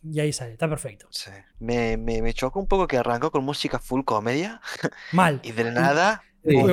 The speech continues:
Speaker 1: A la música de la intro, sí que es re épica.
Speaker 2: Sí.
Speaker 3: Hicieron ahí una, un mashup que no
Speaker 1: Que no pegó para nada.
Speaker 3: No, no, no.
Speaker 2: Y sin
Speaker 1: No.
Speaker 2: medio pelo el D J.
Speaker 1: <laughs> Mal. Siguiendo,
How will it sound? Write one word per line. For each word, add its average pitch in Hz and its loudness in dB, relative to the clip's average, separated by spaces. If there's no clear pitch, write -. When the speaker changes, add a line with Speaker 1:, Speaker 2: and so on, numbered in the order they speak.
Speaker 1:
A 180 4
la 165 6
música 180 6
de 156 6
la 156 6
intro, 165 4
sí 160 -2
que 156 0
es 147 2
re 151 6
épica. 143 -4
Speaker 2:
Sí. 123 4
Speaker 3:
Hicieron 151 4
ahí 135 8
una, 104 4
un 113 -2
mashup 113 0
que - -4
no 87 -12
Speaker 1:
Que - -2
no 170 4
pegó 165 4
para 143 0
nada. 120 -10
Speaker 3:
No, 87 -8
no, - -14
no. - -20
Speaker 2:
Y 139 -10
sin 131 -4
Speaker 1:
No. 147 -6
Speaker 2:
medio 175 2
pelo 147 2
el 127 -2
D 107 -6
J. - -14
Speaker 1:
<laughs> - -14
Mal. 156 0
Siguiendo, 277 4